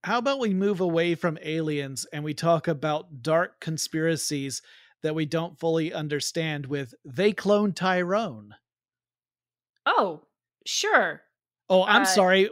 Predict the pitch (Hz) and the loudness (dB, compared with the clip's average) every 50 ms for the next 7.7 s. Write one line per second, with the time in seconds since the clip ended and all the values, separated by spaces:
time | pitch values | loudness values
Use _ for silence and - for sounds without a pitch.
0 | - 190 208 208 - 226 208 196 202 - - - 190 147 214 226 233 214 190 170 | 2 2 2 6 8 8 10 10 8 6 4 2 2 4 4 2 4 4 4 4
1 | 160 156 147 139 175 208 214 160 147 139 127 117 113 110 - - - - _ _ | 4 2 0 0 -4 -4 -4 -6 -6 -6 -6 -8 -10 -12 -16 -20 -20 -20 _ _
2 | _ _ _ _ _ _ - - - - - - - 240 269 302 269 226 233 349 | _ _ _ _ _ _ -20 -20 -20 -20 -18 -10 -4 -2 0 0 0 -2 -2 2
3 | 440 381 269 240 233 262 285 285 - 294 294 285 - - 302 302 - - 311 302 | 6 6 8 8 8 6 6 6 4 4 2 2 0 -2 -4 -4 -4 -6 -2 0
4 | 320 294 - 285 311 392 427 - - 240 247 240 240 226 220 208 202 202 208 214 | 0 0 0 0 -2 -2 -2 -2 -4 -2 0 0 0 -2 -2 -4 -4 -4 -2 -2
5 | 202 190 196 190 185 190 190 190 185 180 - 220 190 190 196 180 208 190 220 - | -2 -2 -4 -6 -4 -4 -4 -4 -4 -4 -4 -4 -4 -2 -2 -2 -2 -2 -2 -2
6 | - 196 190 190 - 233 170 170 170 160 165 156 147 - - - 226 202 - 180 | -4 -4 -6 -6 -6 -4 -4 -4 -6 -8 -8 -10 -12 -12 -8 -4 -2 0 2 4
7 | 190 202 214 220 226 233 226 226 233 233 240 254 233 214 | 4 4 4 4 4 4 6 8 8 8 6 6 4 0